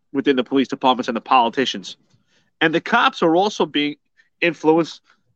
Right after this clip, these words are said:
by this environment that's being built up to feel that they have to now hinder their job and be handicapped even more. And they're also in fear of being the next one that's highlighted on some video.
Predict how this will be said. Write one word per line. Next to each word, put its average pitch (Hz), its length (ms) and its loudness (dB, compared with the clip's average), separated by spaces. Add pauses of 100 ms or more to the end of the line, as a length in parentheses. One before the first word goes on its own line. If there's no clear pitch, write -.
(160)
by 156 260 2
this 156 180 -4
environment 147 520 -2
that's 123 160 -6
being 131 320 -4
built 147 260 0
up 160 180 2 (640)
to 165 100 4
feel 175 460 4 (1000)
that 160 340 2
they 143 140 -2
have 147 180 -4
to 147 100 -6
now 139 280 -4 (680)
hinder 185 360 2
their 160 140 2
job 151 420 2
and 151 100 -6
be 156 140 -4
handicapped 156 720 -2
even 151 260 -2
more. 170 360 0 (300)
And 165 160 2
they're 175 140 8
also 180 300 6 (140)
in 170 140 2
fear 190 520 0 (340)
of 139 180 -2
being 170 340 2 (240)
the 165 100 -2
next 175 400 -4
one 175 160 0
that's 151 160 -4
highlighted 165 580 2
on 147 120 -6
some 135 220 -6
video. 147 420 0